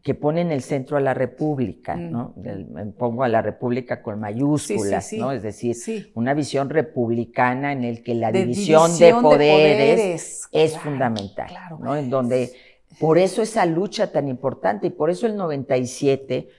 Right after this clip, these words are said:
Speaker 1: no solo es el triunfo en la Ciudad de México de la izquierda, sino este, este, por primera vez, arrebatarle
Speaker 2: Mm.
Speaker 1: al pri o a un partido político, en ese momento el pri,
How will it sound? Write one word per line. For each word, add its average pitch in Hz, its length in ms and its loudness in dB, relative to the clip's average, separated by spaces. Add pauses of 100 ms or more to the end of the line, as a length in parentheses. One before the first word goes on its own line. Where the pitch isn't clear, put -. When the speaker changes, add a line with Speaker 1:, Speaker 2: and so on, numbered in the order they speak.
(260)
Speaker 1:
no 160 200 -4
solo 220 240 -2
es 214 100 -8
el 170 140 -4
triunfo 175 420 -6
en 175 60 -2
la 143 100 2
Ciudad 135 260 -2
de 151 120 -2
México 127 560 -6
de 117 100 -4
la 110 60 -8
izquierda, 117 520 -4
sino 127 280 -6
este, 180 420 -8 (880)
este, 160 400 0
por 160 480 2
primera 175 500 2
vez, 170 560 2
arrebatarle 160 920 2
Speaker 2:
Mm. - 20 6
Speaker 1:
al 170 160 4 (100)
pri 165 300 4
o 131 180 8
a 135 80 8
un 220 220 2
partido 190 760 2
político, 135 760 0
en 120 100 0
ese 123 200 -2
momento 131 400 -4
el 123 100 -2
pri, 135 360 -4